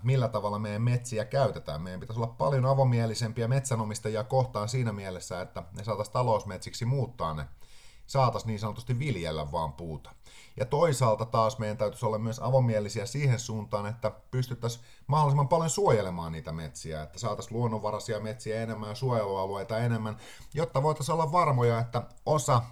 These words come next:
merkittävä osa suomalaista kulttuuria, eli nimenomaan metsät, säilyisi osana suomalaista luonnonmaisemaa, eikä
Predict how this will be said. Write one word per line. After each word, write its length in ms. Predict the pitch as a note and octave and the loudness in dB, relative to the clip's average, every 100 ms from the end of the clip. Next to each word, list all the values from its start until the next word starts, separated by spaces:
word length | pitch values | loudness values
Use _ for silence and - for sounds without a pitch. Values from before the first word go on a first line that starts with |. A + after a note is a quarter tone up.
| - | -4
merkittävä 640 | - D#3 E3+ A#2 - F2+ G2 | 0 2 0 -6 -6 -4 0
osa 260 | G2+ A2+ | 0 0
suomalaista 560 | G2+ C3 A2 G2+ F2 G2 | 0 2 2 0 -4 -8
kulttuuria, 680 | - A2 - F2+ F2 E2+ E2+ | -6 -6 -6 -8 -6 -6 -6
eli 180 | E2+ - - | -6 -10 -10
nimenomaan 440 | B2 C3+ B2 B2+ B2+ | -2 2 4 4 4
metsät, 500 | C#3+ C3 - F2 - - - - | 2 0 -2 -6 -8 -20 -20 -16
säilyisi 720 | - - D#3+ A#2 F2+ F2+ - - _ - - - - - - | -4 4 6 6 2 -4 -8 -12 _ -20 -20 -20 -20 -20 -4
osana 420 | A#2 A#2+ A2 F#2 D2+ | 2 2 2 -2 -6
suomalaista 680 | - A#2+ G2 F2 E2+ D#2+ E2+ C#2+ | -4 -2 -2 -2 -6 -6 -10 -2
luonnonmaisemaa, 960 | B2+ A#2 F#2+ F2+ F2 D#2+ F2 E2+ E2 | 2 2 2 -4 -4 -6 -6 -4 -6
eikä 240 | E2 D#2+ | -6 -6